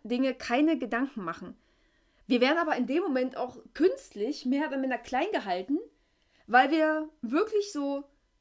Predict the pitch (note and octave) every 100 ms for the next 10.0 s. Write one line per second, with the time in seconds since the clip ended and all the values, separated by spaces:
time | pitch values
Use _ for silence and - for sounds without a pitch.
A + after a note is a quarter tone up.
0 | _ D#4 G4 G4+ F4+ D4+ C#4+ C#4+ - C5
1 | A4+ A3+ G#3 F#3 - F#3 F3+ F#3 - _
2 | _ C4 C4+ D4+ C4+ C4+ C#4+ G#4+ A4 _
3 | - C4+ C4 - C#4 F4+ G4 F#4+ - G#4+
4 | G4 - A#3+ B3 A#3 A#3 - B3+ C4 D4+
5 | D#4 G4 A4 D4+ D#4 - C#4 C#4 C#4+ A3+
6 | B3 G#4 C4+ C4 C4+ B3 D4+ D#4 D4 D4+
7 | G4 A#3 G#3 - _ C4 F4 G4+ D#4 B3
8 | A3+ B3+ G4 F#4 - A3+ B3+ C4+ B3+ B3+
9 | C#4+ C#4+ C4+ C4+ C#4 C4 B3+ B3 A#3+